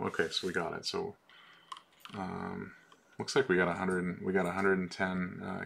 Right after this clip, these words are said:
kilobytes. So if we look at this now, we should have a much smaller, uh, binary file for shell, which we do, a hundred and ten kilobytes there. It's pretty good.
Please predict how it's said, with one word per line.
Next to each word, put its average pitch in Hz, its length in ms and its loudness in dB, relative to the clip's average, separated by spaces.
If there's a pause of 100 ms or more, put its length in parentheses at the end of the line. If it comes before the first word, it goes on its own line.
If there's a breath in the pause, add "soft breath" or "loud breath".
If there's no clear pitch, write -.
(100)
kilobytes. 90 680 -4
So 101 420 -10 (1040)
if - 260 -2
we 98 80 2
look 92 220 2
at - 100 -2
this - 220 0
now, 104 540 4 (120)
we 101 80 -6
should 92 260 -4
have 90 440 -2
a 87 160 -4
much 90 560 0
smaller, 90 600 2 (760 soft breath)
uh, 98 300 -6
binary 90 440 -4
file 95 420 -4
for - 180 -10
shell, - 460 -2
which - 160 -8
we - 100 -8
do, - 320 -4
a 101 60 -14
hundred 98 200 -8
and 98 100 -12
ten - 300 -12
kilobytes 95 480 -6
there. 95 320 -6 (440 loud breath)
It's - 180 -20
pretty 101 340 -2
good. 98 460 -2